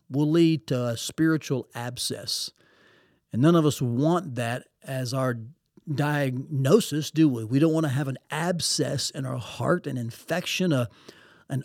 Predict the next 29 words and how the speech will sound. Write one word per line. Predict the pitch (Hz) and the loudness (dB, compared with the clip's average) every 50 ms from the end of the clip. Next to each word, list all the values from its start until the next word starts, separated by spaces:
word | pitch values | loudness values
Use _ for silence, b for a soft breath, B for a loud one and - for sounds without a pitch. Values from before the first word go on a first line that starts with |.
| - | 0
open | 165 170 165 - - 170 151 143 135 | 4 4 4 4 4 2 2 2 4
wound | 139 156 165 165 165 160 165 147 | 4 6 6 6 6 6 4 2
sort | - - 175 165 151 | 0 0 2 2 2
of | 156 143 - | 2 0 0
thing. | - 165 160 160 170 160 b b b b b b b b b | 0 2 4 4 2 0 b b b b b b b b b
But | - 139 110 | -6 -4 -2
that's | 135 175 277 - - | 0 -2 -2 -2 0
what | 240 220 - - | -2 -2 0 0
excess | 202 214 - - - 190 190 - - | -4 -4 -2 -2 -4 -2 -4 -4 -2
will | 175 151 143 | -2 -2 2
lead | 147 165 180 175 139 | 4 4 2 2 0
to, | - 120 | -4 -6
because | 98 127 123 135 139 127 113 | -6 -6 -2 -2 -2 0 0
it | 139 135 135 120 107 | -2 -4 -4 -4 -2
does | 156 151 170 196 180 160 | 0 2 2 2 2 2
not | 165 170 165 151 139 131 | 0 0 0 -2 -4 -4
build | 117 160 160 165 165 165 165 170 170 165 | 0 2 2 4 4 2 2 2 0 -2
or, | - 107 107 107 113 - b b b b b b b b b b b b | -4 -6 -8 -8 -10 -12 b b b b b b b b b b b b
or | 117 | -8
strengthen | 127 - - - - 170 170 185 185 180 175 165 - - 185 180 175 170 170 165 - | -6 -6 -6 -4 -2 0 2 4 4 4 4 2 -2 -6 -4 -2 0 0 -2 -2 -6
or | - 143 - - _ _ - | -8 -12 -12 -12 _ _ -6
edify. | 175 180 175 180 180 180 - 165 156 151 151 156 156 151 131 - - _ _ _ _ _ _ _ - | -4 0 2 2 0 0 -2 -6 -6 -4 -4 -4 -4 -4 -6 -8 -14 _ _ _ _ _ _ _ -12
Um, | - 127 120 120 113 b b b b b b | -10 -10 -8 -10 -10 b b b b b b
it | 147 | 4
only | 165 175 170 165 147 | 6 6 6 6 4
blinds | 113 135 143 147 151 156 160 165 165 165 151 120 135 | 2 2 0 2 2 2 2 4 4 4 4 2 2
and, | 127 113 - | -2 -2 -2
and | 165 143 131 131 123 | -2 -2 0 0 0
rots. | 127 131 117 113 127 156 185 - - - - - | 0 0 0 0 -2 -4 -4 -6 -8 -10 -10 -10